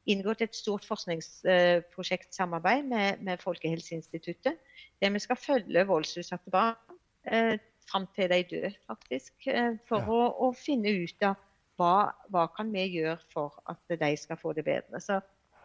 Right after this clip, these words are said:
Speaker 1: og så kommer vi nok til å utvide senterdriften, for vi har, eh, nå er det jo blitt en del pågang, nå er det jo ikke det under koronaen.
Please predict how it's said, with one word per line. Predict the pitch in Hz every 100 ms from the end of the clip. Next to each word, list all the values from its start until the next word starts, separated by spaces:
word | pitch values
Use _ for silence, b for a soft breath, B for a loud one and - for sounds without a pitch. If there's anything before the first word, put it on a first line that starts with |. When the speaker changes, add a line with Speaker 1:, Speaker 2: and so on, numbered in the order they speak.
| b
Speaker 1:
og | 247
så | - 349
kommer | 349 294 220
vi | 233
nok | 262 269
til | - 262
å | 254 240
utvide | - 170 - 196 196 190
senterdriften, | 185 165 170 170 165 - 262 320
for |
vi | 247 208
har, | 190 -
eh, | - 190 185 196
nå | 190
er | 185 175
det | 170 190
jo | 180 -
blitt | 175 -
en | 190
del | 180 175
pågang, | 196 175 170 208 247
nå | 208 185
er | 170
det | 175
jo | 190 185 240
ikke | 226 - 190
det | 180 180
under | 185 175
koronaen. | 170 190 170 160 190 254